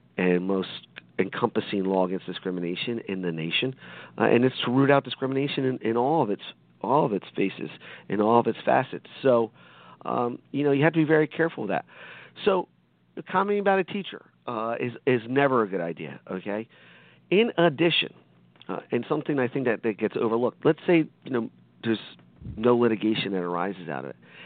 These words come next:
It still can be very, very compromising to the board member themselves, okay?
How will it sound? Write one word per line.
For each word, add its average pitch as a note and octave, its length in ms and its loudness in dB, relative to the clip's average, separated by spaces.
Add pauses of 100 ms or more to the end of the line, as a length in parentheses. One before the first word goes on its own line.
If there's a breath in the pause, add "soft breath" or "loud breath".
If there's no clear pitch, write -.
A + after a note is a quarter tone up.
(140)
It C3+ 140 4
still G#3+ 140 2
can F#3+ 100 -2
be C#3+ 140 2
very, C3 460 4
very A2+ 220 2
compromising F2+ 1000 -6 (500 soft breath)
to B2 80 0
the G#2 120 2
board B2 360 2
member G#2 640 -2
themselves, F#2 600 -8 (200)
okay? F2 420 -10